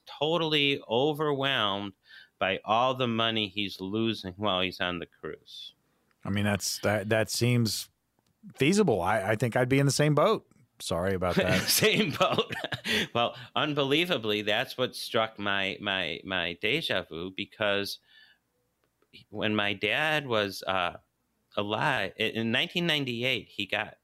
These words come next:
Speaker 1: lymphoma, non-Hodgkin's lymphoma, and, uh, had to go through chemo for a couple of years. And, uh, in the middle of two thousand, he was in remission, and he took, like, a celebration cruise with my mom.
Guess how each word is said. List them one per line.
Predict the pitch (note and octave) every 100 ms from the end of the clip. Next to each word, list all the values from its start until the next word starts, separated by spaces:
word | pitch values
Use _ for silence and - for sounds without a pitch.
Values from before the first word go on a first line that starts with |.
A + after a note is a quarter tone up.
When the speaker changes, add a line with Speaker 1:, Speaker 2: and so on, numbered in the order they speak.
| G2
Speaker 1:
lymphoma, | G#2+ F#2+ - A2 G2 D#2+
non-Hodgkin's | F2+ G2 G#2 G2 - F#2+ F#2 -
lymphoma, | F2+ - A2 A#2+ A2 E2+ - - - -
and, | F#2 F#2+ F2 E2+
uh, | F2 E2+ D#2+ - _ - _ _ _ _ _ _ -
had | - A2+
to | A#2
go | A#2+
through | A#2 B2+
chemo | A#2+ - A#2 G#2 G2+
for | - G#3
a |
couple | - - - A#2 A2+
of | A2 -
years. | G2 F#2 F#2 G2 A2+ - -
And, | F#2+ F2+ F2+ F2+ - - - - -
uh, | F2+ - G2 - _
in | A2+ A#2+
the |
middle | G2+ A2+ D3+ C#3
of | A2
two | - C3
thousand, | A#2+ C3 D#3 D3+ G#2+ F#2
he | B2
was | B2+ A#2
in | A2+ G#2
remission, | G2+ G2+ B2+ D#3+ - F#2+ D#2+
and | F2+
he | A#2+
took, | D3+ C#3+ C#3+
like, | A2+ G#2+
a | F2
celebration | - A2 A#2 A#2 G#2 G#2 A#2 - F2+
cruise | - F#2+ G2+ -
with | G#2 -
my | G2+ G2
mom. | G2 F#2 A#2 C#3+ A2+ F2 G2